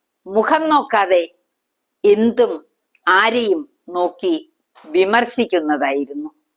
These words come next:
അതുകൊണ്ടാണ് അണലി സന്തതികളെ എന്നൊക്കെ പറയുന്നത്. അവരോട് പറഞ്ഞു, "ജനത്തോട് നിങ്ങൾ മാനസാന്തരപ്പെടുവിൻ. ഇതാ വൃക്ഷങ്ങളുടെ വേരിന് കോടാലി വയ്ക്കപ്പെട്ടു കഴിഞ്ഞു.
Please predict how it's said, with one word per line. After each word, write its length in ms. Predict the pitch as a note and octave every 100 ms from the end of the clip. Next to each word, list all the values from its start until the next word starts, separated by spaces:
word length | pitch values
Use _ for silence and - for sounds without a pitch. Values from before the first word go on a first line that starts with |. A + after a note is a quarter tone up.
| _ _ _ _ _ _
അതുകൊണ്ടാണ് 720 | A#3+ B3+ C#4 B3+ A#3 G#3 - F3+
അണലി 360 | F#3+ A#3+ C#4
സന്തതികളെ 760 | B3+ - A3+ A3 B3 A#3+ A#3 A3
എന്നൊക്കെ 460 | G3+ G3 F3+ F#3+ F3+
പറയുന്നത്. 580 | D#3+ D#3+ F3 E3+ D#3 D#3 _ _ _ _ _ _ _ _ _ _ _ _
അവരോട് 340 | F#3 G3+ A#3 B3
പറഞ്ഞു, 380 | B3+ B3+ C4+
"ജനത്തോട് 880 | C4 G#3+ A#3+ C4+ C4+ C4+ C4 A#3+ - _ _ _ _ _
നിങ്ങൾ 280 | A3 A#3+ C#4
മാനസാന്തരപ്പെടുവിൻ. 1300 | C4+ C4+ D4 C#4+ - D#4 D4 D#4 D4+ D4 C#4 G3+ - _ _ _ _ _ _ _ _ _ _ _ _ -
ഇതാ 420 | A#3+ A#3+ A3+ F#3+ - _
വൃക്ഷങ്ങളുടെ 800 | F#3+ A3 A3+ - C4 B3+ B3 A#3+
വേരിന് 520 | G#3 A#3 C#4+ C4+ B3
കോടാലി 560 | A#3+ G#3 A#3+ C#4 C#4+ C4+
വയ്ക്കപ്പെട്ടു 520 | C4 C4 B3 A3+ G#3+
കഴിഞ്ഞു. 460 | G3 E3 D#3 D#3